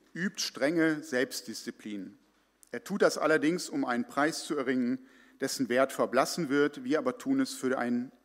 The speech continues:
ewigen Preis. Wenn man den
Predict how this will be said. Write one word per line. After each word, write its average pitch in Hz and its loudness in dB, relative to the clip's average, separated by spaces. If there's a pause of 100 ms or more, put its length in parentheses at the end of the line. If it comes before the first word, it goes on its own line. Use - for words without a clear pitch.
ewigen 117 -4
Preis. - -14 (840)
Wenn 143 0
man 170 4
den 139 2